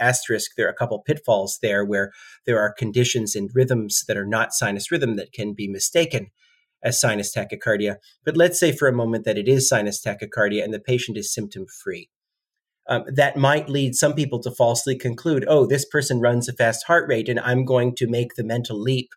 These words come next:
that when they are having symptoms, they're just having more significant sinus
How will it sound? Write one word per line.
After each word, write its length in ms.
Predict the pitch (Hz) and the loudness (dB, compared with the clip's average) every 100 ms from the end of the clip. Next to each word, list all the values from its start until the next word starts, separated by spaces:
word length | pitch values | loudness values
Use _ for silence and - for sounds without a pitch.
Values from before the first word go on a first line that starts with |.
| _ _ _ _ _ | _ _ _ _ _
that 140 | 139 127 | 0 2
when 140 | 120 | 0
they 100 | 117 | 2
are 180 | 120 139 | 4 4
having 260 | 135 120 110 | 4 -2 -2
symptoms, 440 | 120 113 117 113 | -4 -2 -4 -2
they're 160 | 120 113 | -2 0
just 260 | 123 - | -2 -2
having 500 | 117 113 113 113 117 120 | -2 0 -2 -2 -4 -4
more 320 | 113 120 123 | 0 2 2
significant 600 | - 175 233 214 151 120 | 0 0 0 0 -2 -2
sinus 300 | 117 101 | -2 -4